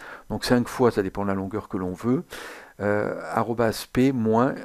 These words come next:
euh, getboxcenter, euh, zéro, ça veut dire que on va pouvoir donc, euh, avoir, euh, la normale, je vais mettre comme ça, euh, qui va, euh,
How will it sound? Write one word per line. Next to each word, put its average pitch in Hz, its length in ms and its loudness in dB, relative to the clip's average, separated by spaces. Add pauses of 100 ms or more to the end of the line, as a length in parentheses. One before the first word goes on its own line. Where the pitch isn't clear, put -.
(100)
euh, 95 180 -6
getboxcenter, 113 880 0
euh, 101 300 -4
zéro, 113 420 -2
ça 113 160 0
veut - 80 -4
dire - 320 -4
que 127 220 0 (420)
on 107 60 -10
va 110 120 2
pouvoir 117 680 0
donc, 95 380 -8
euh, - 680 -4
avoir, 107 680 -2 (600)
euh, 92 560 -2
la 101 640 -2
normale, 113 600 -2 (140)
je 98 120 -14
vais 92 80 -8
mettre 95 200 -10
comme 95 160 -10
ça, 151 280 -4 (560)
euh, 95 100 -2
qui - 200 -8
va, 135 680 6
euh, 101 500 0